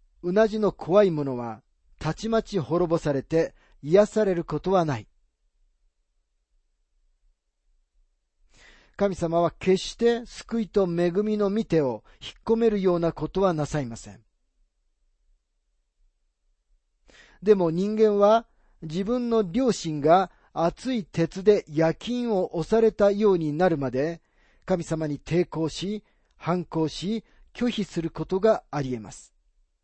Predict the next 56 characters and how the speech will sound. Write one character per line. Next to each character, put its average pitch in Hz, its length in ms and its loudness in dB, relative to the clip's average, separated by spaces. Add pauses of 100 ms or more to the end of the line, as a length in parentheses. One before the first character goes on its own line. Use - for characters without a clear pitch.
(2750)
カ 220 160 2
イ 190 80 2
ン 160 100 0
や 151 140 2
バ 190 160 6
ラ 175 100 6
ム 139 120 -2
や 185 320 2 (260)
サ - 260 0
ム 214 100 -2
ソ 147 160 -6
ン 123 120 -8
や 104 260 -12 (300)
コ 220 160 2
ラ 190 120 6
や 170 260 2 (180)
ア 185 120 0
ハ 180 140 2
ブ 139 140 -2
は 185 260 4 (220)
す - 240 -10
べ 190 140 6
て 117 300 -12 (340)
彼 196 220 0
ら 156 140 -2
の 170 120 -2
心 180 460 0
を 196 180 0 (220)
堅 220 340 0
く 226 120 -6
な 202 120 2
に 175 140 -2
し - 120 -12
て、 185 300 -2 (300)
神 208 200 -2
様 160 260 -2
に 175 140 -2
背 - 240 0
を 180 120 6
向 160 140 -2
け 190 160 2
る 180 100 0
と 165 120 -6
こ 180 140 -6
ろ 175 80 -2
ま 180 120 0
で 190 240 0
行 170 140 -8
っ - 40 -20
て 196 200 -2
し - 140 -10
ま 139 100 -6
い 113 40 -8
ま 104 100 -14
し - 80 -20
た。 - 180 -20